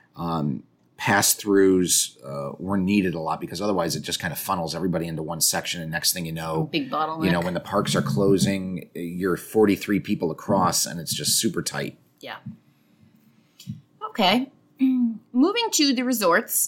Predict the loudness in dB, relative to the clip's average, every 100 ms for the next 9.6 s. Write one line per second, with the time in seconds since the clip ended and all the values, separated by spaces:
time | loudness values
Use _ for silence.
0 | 2 8 8 10 6 4 2 0 0 0
1 | 2 4 2 2 0 4 4 4 2 0
2 | -2 -2 -2 0 0 0 2 4 4 0
3 | -10 _ _ 0 2 4 2 2 4 4
4 | 4 0 -2 -2 -8 -6 2 4 4 2
5 | -2 -4 -4 -4 0 2 2 2 -2 -4
6 | _ -8 -8 -6 4 4 6 2 4 6
7 | 6 4 4 4 4 0 2 2 2 4
8 | 2 2 0 0 0 0 0 -2 -2 0
9 | 0 2 4 4 4